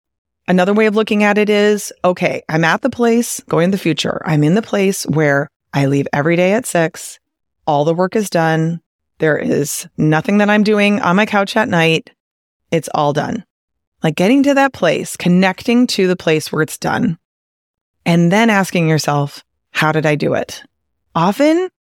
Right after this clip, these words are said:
your brain will be like, "Oh, like this, this, this, and this." All it needed to do was really understand where it was trying to take you.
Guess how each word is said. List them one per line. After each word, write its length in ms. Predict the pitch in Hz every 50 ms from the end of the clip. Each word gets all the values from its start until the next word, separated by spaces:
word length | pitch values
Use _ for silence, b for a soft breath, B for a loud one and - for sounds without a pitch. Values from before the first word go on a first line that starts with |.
| _ _ _ _ _
your 180 | _ 175 185 196
brain 300 | 170 160 170 165 190 240
will 120 | 277 262
be 120 | 214 240 233
like, 200 | 233 226 220 - -
"Oh, 160 | 339 269 165
like 220 | 160 175 175 175
this, 180 | 196 202 190 -
this, 200 | - 208 190 -
this, 200 | - 202 190 -
and 140 | 208 208 254
this." 360 | 311 262 - - - - - _ _ _ _ _ _ _ _ _ _
All 200 | 202 247 311 359
it 120 | 381 - -
needed 300 | 240 247 233 226 214 190
to 100 | 208 185
do 500 | 160 147 170 156 151 160 190 247 302 339 - _ _ _ _ _
was 360 | 180 185 196 190 190 180 180 - _ _ _ _ _ _ _ _ _
really 380 | 175 180 214 254 277 285 269
understand 560 | - 220 220 214 202 - - 190 185 196 202 175
where 100 | 175 156
it 60 | -
was 120 | 175 160
trying 260 | - - - 175 160
to 80 | 156 156
take 300 | 139 - 160 147 151 -
you. 180 | - - 226